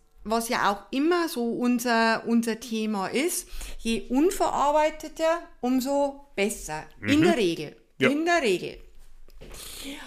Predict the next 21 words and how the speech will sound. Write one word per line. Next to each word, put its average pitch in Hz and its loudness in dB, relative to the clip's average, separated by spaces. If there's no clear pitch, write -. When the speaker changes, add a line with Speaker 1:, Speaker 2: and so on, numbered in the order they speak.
Speaker 1:
Und, 254 4
ähm, 233 2
weil 226 2
in 254 -2
der 233 0
Re-, 269 -2
<laughs> - -14
in 214 -4
der 214 -2
Regel, 196 0
jetzt 185 -4
sag 180 -6
ich - -6
schon 196 -4
wieder 285 0
das 185 0
Wort, 202 2
Speaker 2:
<laughs> - -10
Speaker 1:
ist 285 0
ja 240 2
so, 285 0